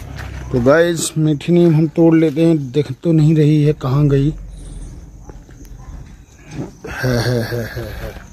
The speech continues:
ओ भाई साहब, ये है मीठी नीम की। तो guys, ये मीठी नीम की एक डिगाल हमने तोड़ लिए हैं।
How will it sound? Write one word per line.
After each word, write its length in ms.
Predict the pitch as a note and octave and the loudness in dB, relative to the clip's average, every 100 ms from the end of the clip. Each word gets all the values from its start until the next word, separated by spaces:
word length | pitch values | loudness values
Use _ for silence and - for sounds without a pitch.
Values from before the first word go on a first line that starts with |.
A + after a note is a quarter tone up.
| - - - - - - - - - - - - - | -20 -18 -16 -14 -16 -16 -18 -16 -14 -14 -16 -20 -16
ओ 600 | G3+ G3+ F#3 F#3+ F3+ D#3 | -8 -8 -8 -8 -4 -4
भाई 420 | D3+ B2+ - C3 C#3 | -6 -8 -6 -6 -6
साहब, 440 | - C3 B2 A#2+ | -8 -8 -6 -6
ये 340 | C#3 D3 D#3 D3+ | -6 -2 0 2
है 100 | C#3 | 2
मीठी 340 | D3+ D#3 D3+ | 2 2 0
नीम 220 | D3+ D#3 | 0 0
की। 520 | D3+ E3+ F#3 F#3+ F#3 G#3 - C#3 - - - _ - - - - - - - - _ - - - - - - - - - - - - - _ - - - - - - | 0 0 2 2 2 -2 -10 -14 -16 -20 -20 _ -20 -18 -18 -20 -20 -20 -20 -20 _ -20 -20 -20 -20 -20 -20 -20 -20 -20 -18 -18 -20 -20 _ -20 -20 -20 -20 -20 -6
तो 60 | C#3+ | 0
guys, 220 | C#3 D#3+ | 2 4
ये 100 | E3 | 2
मीठी 320 | E3 D#3+ C3+ | 0 0 0
नीम 180 | E3+ E3 | 2 2
की 60 | D#3 | 0
एक 280 | A2 D#3+ D#3 | -6 -4 2
डिगाल 260 | D#3+ D3+ | 4 4
हमने 180 | C#3+ D3 | 2 0
तोड़ 340 | - D3+ D#3+ | -2 -2 0
लिए 220 | D3+ D3 D3 | 2 4 4
हैं। 220 | D#3+ | 2